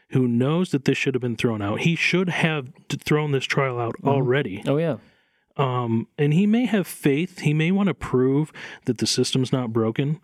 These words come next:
Speaker 1: um, by allowing the jury to come back and acquit them.
Speaker 2: Mm-hmm.
Speaker 1: Or he's just, you know, shifting that pressure off onto the jury
Speaker 2: Mm-hmm.
Speaker 1: because he doesn't wanna be the target.
Speaker 2: Yeah.
Speaker 1: Or he doesn't want his family to be the target.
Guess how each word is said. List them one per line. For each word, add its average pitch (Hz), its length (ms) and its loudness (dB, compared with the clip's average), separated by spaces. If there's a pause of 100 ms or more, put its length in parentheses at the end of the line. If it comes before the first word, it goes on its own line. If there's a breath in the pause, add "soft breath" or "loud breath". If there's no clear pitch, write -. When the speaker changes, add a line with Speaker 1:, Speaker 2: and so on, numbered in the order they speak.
(460 loud breath)
Speaker 1:
um, 117 280 -2
by 123 120 2
allowing 120 540 0
the 127 60 2
jury 123 260 0
to 123 40 -8
come 120 220 -2
back 117 240 -2
and 117 100 2
acquit - 300 -4
them. 180 240 0
Speaker 2:
Mm-hmm. 113 320 -2 (160)
Speaker 1:
Or 143 220 0
he's 165 280 0
just, - 380 0 (320)
you 151 160 2
know, 135 120 0
shifting 165 800 0
that 135 300 -2
pressure 107 720 -2 (640 loud breath)
off 143 300 -2 (100)
onto 131 280 0
the 117 100 -2
jury 131 380 0
Speaker 2:
Mm-hmm. 107 80 -4
Speaker 1:
because 120 420 0
he 185 240 2
doesn't 147 320 -2
wanna 127 240 0
be 120 160 0
the 110 100 -2
target. - 440 -4 (100)
Speaker 2:
Yeah. 113 240 -4 (260 loud breath)
Speaker 1:
Or 123 160 0
he 135 140 0
doesn't 139 260 0
want 143 140 -2
his 139 100 -4
family 165 520 0
to 110 100 -4
be 107 100 2
the 98 160 -2
target. - 480 -10